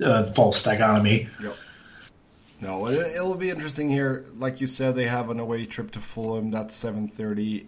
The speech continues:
Speaker 2: A M Eastern Time kickoff on Saturday.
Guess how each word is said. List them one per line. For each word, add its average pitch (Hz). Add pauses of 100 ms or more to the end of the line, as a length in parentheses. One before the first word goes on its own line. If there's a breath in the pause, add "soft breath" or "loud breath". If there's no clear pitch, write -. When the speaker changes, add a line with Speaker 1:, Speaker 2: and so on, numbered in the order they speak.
(140)
Speaker 2:
A 107
M 104
Eastern 104
Time 104
kickoff 101
on 98
Saturday. 98